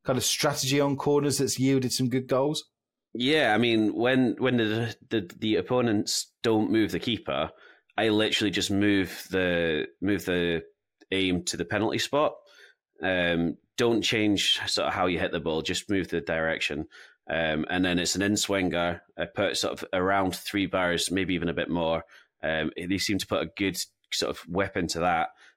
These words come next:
Speaker 2: Keepers in no man's land, and if you've got somebody like an Osimhen or a Van Dijk or,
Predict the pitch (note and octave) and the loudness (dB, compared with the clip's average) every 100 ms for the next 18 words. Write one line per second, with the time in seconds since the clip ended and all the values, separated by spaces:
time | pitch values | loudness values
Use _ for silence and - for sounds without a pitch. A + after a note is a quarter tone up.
0 | _ - - A2 G2+ F#2 F#2 F#2 F2 F2 | _ -14 -6 -4 -2 0 0 2 0 0
1 | E2 E2 E2+ E2 D#2+ F2 F#2+ F2 F#2 D2+ | 0 -2 0 -2 -2 -4 -6 -4 -4 -2
2 | G2 F2+ F2 F2 E2 F2+ E2 - E2 E2 | 0 0 0 0 0 -2 -4 -2 -2 -2
3 | D#2+ D#2 E2 D#2+ D#2 D#2 D#2 - D#2+ D2+ | -2 -2 -2 -2 -2 -2 -4 -4 -4 -4